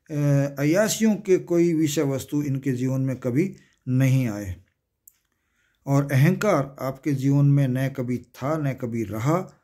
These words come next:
और जीवन की सभी कटुताएं, जो कठिनाइयां आई, उनको बड़े प्रसन्न चित्त रहते हुए आपने सहन किया, देखा।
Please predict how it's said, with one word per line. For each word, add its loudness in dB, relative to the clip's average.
और 2
जीवन 2
की -4
सभी 0
कटुताएं, -2
जो -4
कठिनाइयां -2
आई, 0
उनको -2
बड़े 0
प्रसन्न -2
चित्त -4
रहते 0
हुए 2
आपने -2
सहन 0
किया, 0
देखा। -4